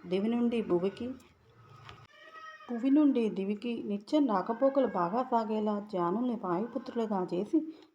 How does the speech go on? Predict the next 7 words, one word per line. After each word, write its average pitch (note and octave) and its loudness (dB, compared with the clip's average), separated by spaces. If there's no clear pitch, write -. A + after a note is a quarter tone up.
శ్వాసతో B3+ 4
సేతువు G#3+ 2
నిర్మిస్తున్నారు. F3+ -2
సృష్టినంతటినీ A3 0
ఏకకాలంలో A#3+ 0
బహుముఖ B3 -2
కోణాలలో G#3+ 0